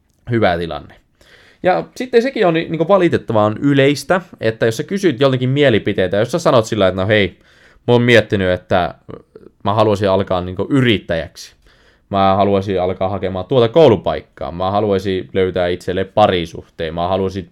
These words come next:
edetä työuralla. Mä haluaisin saavuttaa tämän. Niin kun sä sanot tommosia, niinku, kunnianhimoisia tavoitteita, niin, ja sekin on sitten, niinku, yleistä, että jos sä sanot se jollekin kaveripiirille, ketkä on, niinku, jakanut sun kanssa osa elämää jo, niinku, pidemmän aikaa,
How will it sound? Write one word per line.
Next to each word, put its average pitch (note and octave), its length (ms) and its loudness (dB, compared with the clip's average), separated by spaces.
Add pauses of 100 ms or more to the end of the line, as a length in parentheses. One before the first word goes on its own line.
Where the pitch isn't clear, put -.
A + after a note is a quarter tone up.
edetä A#2+ 280 2
työuralla. E2 680 -2
Mä F2 120 -4
haluaisin G#2 280 -2
saavuttaa G2 760 2
tämän. C#2+ 380 -10 (720)
Niin G#2 440 0
kun C3+ 100 -6
sä D#3 80 -4
sanot G3+ 400 2
tommosia, A2+ 360 2
niinku, G#2 220 -2
kunnianhimoisia G2 800 -2
tavoitteita, F#2 680 0 (520)
niin, G#2+ 600 0 (480)
ja A2+ 60 2
sekin C#3 280 2
on D3 160 -2
sitten, D3+ 260 2
niinku, C#3+ 280 2
yleistä, D3 300 0
että C3 100 -2
jos C3+ 100 -6
sä D#3 80 0
sanot D#3+ 280 4
se C#3 100 0
jollekin C3 420 0
kaveripiirille, A#2 960 2
ketkä A#2 340 0
on, A2+ 100 4
niinku, A#2 140 0
jakanut A#2+ 440 4
sun G2+ 240 -2
kanssa F#2 360 -2 (320)
osa A2 320 4
elämää G2 320 4
jo, F2+ 100 2
niinku, G2 180 -4
pidemmän F2+ 400 2
aikaa, F2 580 -4